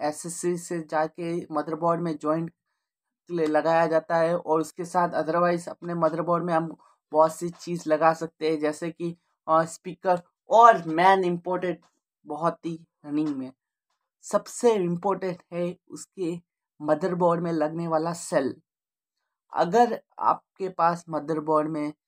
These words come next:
सेल नहीं लगा है तो भी आपका कंप्यूटर नहीं चालू होगा। आप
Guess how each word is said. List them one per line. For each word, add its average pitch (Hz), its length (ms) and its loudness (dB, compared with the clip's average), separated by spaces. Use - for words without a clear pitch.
सेल 175 280 -2
नहीं 165 220 -2
लगा 156 300 2
है 156 80 0
तो 165 400 0
भी 190 260 -2
आपका 175 480 4
कंप्यूटर 175 640 -2
नहीं 170 360 -2
चालू 165 320 0
होगा। 143 420 -4
आप 151 220 0